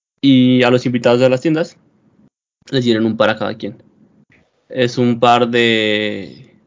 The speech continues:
completamente con Sneak Skin. Y trae por ahí detalles en Reflective. Está muy bonito.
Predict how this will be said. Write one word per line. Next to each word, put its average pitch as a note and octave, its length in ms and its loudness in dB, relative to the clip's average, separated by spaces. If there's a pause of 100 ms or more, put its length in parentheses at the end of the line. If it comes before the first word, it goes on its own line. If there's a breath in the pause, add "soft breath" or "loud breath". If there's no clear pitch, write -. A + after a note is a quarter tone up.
(140)
completamente B2 500 -2
con A2+ 160 -4
Sneak A#2 220 -10
Skin. - 300 -8 (680)
Y A#2 80 -10
trae A#2 180 -4
por A#2+ 140 -4
ahí A#2 60 0
detalles A#2 340 -4
en A#2 100 -12
Reflective. - 420 -6 (540)
Está C3+ 220 0
muy D#3+ 320 2
bonito. D3 480 -2